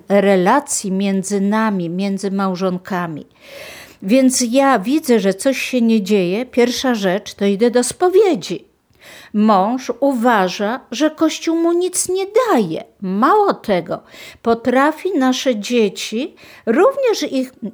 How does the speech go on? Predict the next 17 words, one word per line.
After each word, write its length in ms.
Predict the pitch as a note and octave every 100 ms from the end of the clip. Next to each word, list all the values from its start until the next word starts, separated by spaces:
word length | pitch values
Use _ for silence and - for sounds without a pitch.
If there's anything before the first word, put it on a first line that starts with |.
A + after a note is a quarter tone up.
| -
wyśmiewać 1040 | A#3+ B3+ - E4+ C5+ G#4 A3 G3+ - - _ -
z 200 | F#3 F3
mszy 460 | F3+ F3 - C4+ F#4
świętej: 720 | - - D#4 D4+ C#4+ A#3+ A3
"A 80 | G3
po 160 | - G3
co 160 | G#3
chodzicie 460 | F3+ F#3+ F#3 F3+ G3
do 120 | F#3
kościoła? 600 | F#3 F#3 - D4+ D#4+ E3
Po 140 | -
co 140 | F3+ G3+
my 120 | G#3
mamy 320 | F#3 F3 F#3
iść 140 | F3+ F3+
do 160 | G#3+
kościoła?" 600 | - B3+ - D#4+ D#4 D4+